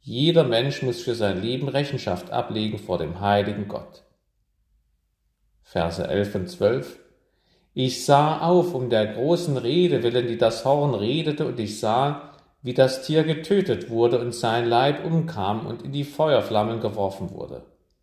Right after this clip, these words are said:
Und mit der Macht der anderen Tiere war's auch aus, denn es war ihnen Zeit und Stunde bestimmt, wie lang ein jedes leben sollte.“ Alle vier Tiere werden verurteilt werden.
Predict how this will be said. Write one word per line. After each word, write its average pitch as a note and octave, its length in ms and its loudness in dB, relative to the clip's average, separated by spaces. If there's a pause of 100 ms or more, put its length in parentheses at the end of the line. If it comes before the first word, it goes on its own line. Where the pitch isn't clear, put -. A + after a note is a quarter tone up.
(460)
Und B2+ 200 2
mit A#2+ 140 0
der G#2 100 4
Macht C3+ 320 -2
der - 160 0
anderen E3 380 2
Tiere C3 380 -2
war's C#3+ 260 -2
auch D3 300 0
aus, - 400 -10 (480)
denn A#2+ 100 -2
es A#2 180 0
war C#3 220 4
ihnen A#2+ 220 -4
Zeit D#3 420 2
und C#3 140 -4
Stunde C#3+ 420 -2
bestimmt, C#3 600 -4
wie G#2+ 100 0
lang A#2 320 0
ein G2+ 180 -4
jedes A2+ 300 -4
leben A2 260 -2
sollte.“ - 440 -8 (1300)
Alle C3+ 340 2
vier G#2+ 260 -2
Tiere C3+ 420 -4
werden G2+ 240 -2
verurteilt A#2 680 -6
werden. - 260 -14